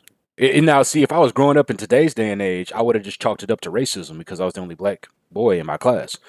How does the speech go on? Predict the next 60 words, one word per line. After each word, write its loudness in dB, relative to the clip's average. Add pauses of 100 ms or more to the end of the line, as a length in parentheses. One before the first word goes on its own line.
(120)
So -8
I -4
would've -6
just -16
been -10
like, -8
"Oh, 2 (200)
y'all -8
not -8
picking -8
me -6
'cause -4
I'm -2
black." -2
Well, -4
actually, -2
if -12
I -2
was -4
in -14
today's -6
day -8
and -10
age, -6
I'd -4
be -10
the -10
first -2
pick -12
because -6
I'm -6
black. -4
So, -6 (1000)
damn, -2
I'm -8
just -6
born 2
at -6
the -6
wrong 2
time. -2 (420)
Anyway, 2 (140)
anyway, -6 (100)
anyway, -8
to -16
the -14
draft, -12
to -20
the -16
draft, -12
or, 4
I 0
mean, -6
to -4
the 2
All-Star 0
weekend. -12 (500)
I 2
was 2
thinking, -6